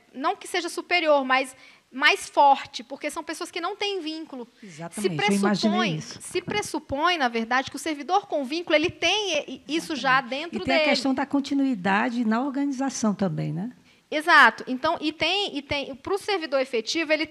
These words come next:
Speaker 1: em tese, né, só fechando, ele teria, é como se a legislação entendesse que aquele servidor, ele tem dentro dele um nível de comprometimento maior. Porque ele é, tá ali, ele é permanente, ele é do quadro e ele tá ali,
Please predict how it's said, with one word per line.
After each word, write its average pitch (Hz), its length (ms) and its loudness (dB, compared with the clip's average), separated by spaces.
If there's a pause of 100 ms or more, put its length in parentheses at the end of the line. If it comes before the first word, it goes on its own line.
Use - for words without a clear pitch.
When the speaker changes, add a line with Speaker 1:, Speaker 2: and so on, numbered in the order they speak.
(120)
Speaker 1:
em 277 120 -8
tese, 285 640 4
né, 247 400 0
só 233 380 -4
fechando, 262 520 -8
ele 262 200 -6
teria, 311 540 0
é 208 100 -6
como 311 220 -8
se 320 280 -8 (200)
a 247 100 0
legislação 254 560 -6
entendesse 294 720 -6 (240)
que - 80 -4
aquele 339 300 -2
servidor, 277 720 -2
ele 277 180 -4
tem 302 200 -4
dentro 294 320 -4
dele 285 220 -2
um - 20 -8
nível 311 200 -10
de 285 60 -18
comprometimento 294 600 -6
maior. 294 580 2 (360)
Porque 370 180 -4
ele 381 100 0
é, 427 40 0
tá - 240 0
ali, 381 240 -2
ele 294 80 0
é 285 40 -4
permanente, 320 600 -6
ele 262 100 -10
é 262 80 -8
do 330 80 -14
quadro 285 420 -2
e 311 60 -2
ele 294 140 -4
tá 294 140 2
ali, 285 300 -4